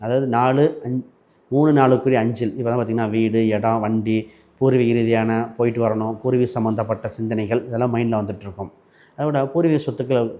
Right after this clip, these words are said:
பேசக்கூடியது, த-, குழந்தை சம்மந்தப்பட்டதுல இம்ப்ரூவ்மெண்ட், குழந்தைகளுக்காக நிறைய விஷயங்கள். நம்ம குழந்தை இல்லாதவங்களை பத்தி ஒரு சில கவலை, குழந்தை இருக்கா இல்லையா, குழந்தைக்கு உடல், உடல் உபாதைகள் வந்தது, அதை பத்தி. இப்ப தத்து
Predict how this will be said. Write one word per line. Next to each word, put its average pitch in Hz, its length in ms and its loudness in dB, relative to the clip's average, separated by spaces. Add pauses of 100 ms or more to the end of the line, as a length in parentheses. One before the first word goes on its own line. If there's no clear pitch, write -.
(180)
பேசக்கூடியது, 113 640 0 (600)
த-, 135 320 0
குழந்தை 175 260 2 (140)
சம்மந்தப்பட்டதுல 120 720 -2 (280)
இம்ப்ரூவ்மெண்ட், 117 480 0
குழந்தைகளுக்காக 135 500 0 (120)
நிறைய 139 440 -2
விஷயங்கள். 143 400 2 (720)
நம்ம 117 180 -4
குழந்தை 117 300 2 (160)
இல்லாதவங்களை 120 480 2 (340)
பத்தி 123 280 -6
ஒரு 117 120 2
சில 123 180 -2
கவலை, 117 180 0 (100)
குழந்தை 117 280 0
இருக்கா 117 280 0 (140)
இல்லையா, 110 300 2 (720)
குழந்தைக்கு 131 380 2
உடல், 117 240 4
உடல் 131 220 2
உபாதைகள் 120 420 4
வந்தது, 113 260 2 (100)
அதை 110 160 -4
பத்தி. 107 220 -10
இப்ப 117 160 -4 (640)
தத்து 196 240 -2